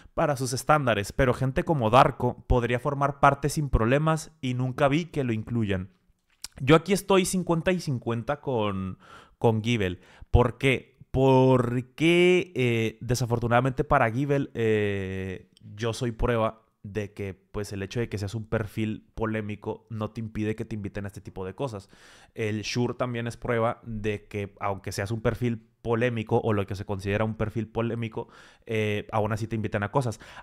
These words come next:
A lo mejor toca el caso, y qué asco, que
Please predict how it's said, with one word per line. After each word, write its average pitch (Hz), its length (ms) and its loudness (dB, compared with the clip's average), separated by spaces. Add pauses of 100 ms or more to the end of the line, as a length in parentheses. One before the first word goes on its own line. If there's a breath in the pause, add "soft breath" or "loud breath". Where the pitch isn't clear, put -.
A 127 100 2
lo 123 160 4
mejor 151 560 4 (600)
toca 139 280 4
el 151 160 4
caso, 170 520 4
y 113 100 -6
qué 110 160 0
asco, 131 360 2 (400 loud breath)
que 110 560 -2